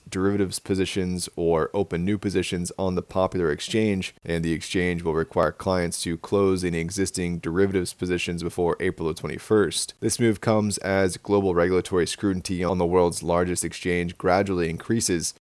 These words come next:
More on Binance. It's been reported that Binance is not pursuing buying Justin Sun's stake in Huobi due to its rumored ties to China. Sun has previously said Huobi wants to attain a license in Hong Kong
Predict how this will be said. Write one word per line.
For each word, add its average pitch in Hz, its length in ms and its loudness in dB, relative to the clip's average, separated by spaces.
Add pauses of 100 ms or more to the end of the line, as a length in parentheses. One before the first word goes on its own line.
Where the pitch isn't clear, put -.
(140)
More 104 180 4
on 98 140 4
Binance. 95 480 2
It's 90 180 -2
been 104 200 0
reported 95 420 0
that 85 240 0
Binance 85 440 0
is 85 320 -2
not 90 300 -2
pursuing 87 440 -4
buying 85 420 -2
Justin 85 400 -2
Sun's 85 520 -2
stake 98 400 0
in 87 140 -4
Huobi 104 480 -2
due 95 140 -4
to 87 160 -4
its 85 240 -4
rumored 85 320 -2
ties 92 420 -2
to 80 100 -10
China. 101 560 -4
Sun 87 340 -2
has 82 260 0
previously 87 440 -4
said 87 460 0
Huobi 95 240 0
wants 85 300 -2
to 92 100 -2
attain 90 420 -4
a 82 140 -2
license 87 480 -2
in 85 120 -4
Hong 82 260 -4
Kong 107 400 -2